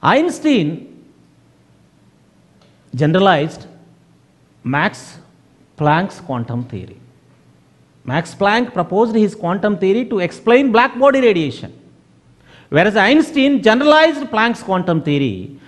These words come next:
to all types of electromagnetic radiations. There is only a slight difference between Max Planck quantum theory and Einstein's theory.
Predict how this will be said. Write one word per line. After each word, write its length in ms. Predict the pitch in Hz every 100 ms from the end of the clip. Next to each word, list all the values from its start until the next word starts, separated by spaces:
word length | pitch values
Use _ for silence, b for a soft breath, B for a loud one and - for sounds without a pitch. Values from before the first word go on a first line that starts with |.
| B
to 100 | 202
all 300 | 196 247 330
types 340 | 320 269 240 -
of 180 | 214
electromagnetic 1160 | 175 156 - 247 339 - - 135 143 139 156 170
radiations. 800 | 185 110 95 90 90 - - - _ _ b b b b _
There 100 | -
is 100 | 320
only 300 | 294 330 311
a 60 | 254
slight 440 | - 208 254 247 202
difference 320 | 190 202 180
between 680 | 160 165 151 113 143 - -
Max 360 | - 143 208 -
Planck 300 | - 170 175
quantum 400 | 156 147 151 143
theory 280 | 127 135 220
and 220 | - 220
Einstein's 520 | 175 156 143 - 135
theory. 360 | - 101 87